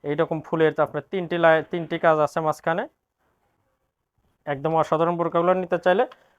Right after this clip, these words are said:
অবশ্যই আমাদের ভিডিও স্ক্রিনে WhatsApp ইমো নাম্বার আছে, সেখানে যোগাযোগ করবেন। ইনশাল্লাহ সারা বাংলাদেশে কিন্তু হোম ডেলিভারি পেয়ে যাবেন। আমরা সর্বশেষ কালারটাই দেখাবো, যেহেতু তিনটি কালার।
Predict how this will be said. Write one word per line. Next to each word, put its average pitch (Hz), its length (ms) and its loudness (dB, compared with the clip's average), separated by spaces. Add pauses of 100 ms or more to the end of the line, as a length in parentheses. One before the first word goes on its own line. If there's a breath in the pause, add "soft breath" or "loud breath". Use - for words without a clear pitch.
(120)
অবশ্যই 160 280 -2
আমাদের 165 200 2
ভিডিও 165 220 -2
স্ক্রিনে 165 240 -4
WhatsApp 160 300 -2
ইমো 175 160 -2
নাম্বার 170 260 0
আছে, 175 140 -10
সেখানে 160 320 -4
যোগাযোগ 165 260 0
করবেন। 175 260 -6
ইনশাল্লাহ 147 360 -2
সারা 147 220 0
বাংলাদেশে 143 420 -2
কিন্তু 139 140 -6
হোম 139 140 -6
ডেলিভারি 147 300 -4
পেয়ে 185 240 0
যাবেন। 180 240 2 (420 soft breath)
আমরা - 160 0
সর্বশেষ 180 460 0
কালারটাই 180 340 2
দেখাবো, 180 340 0
যেহেতু 170 220 -4
তিনটি 175 280 -4
কালার। 175 260 4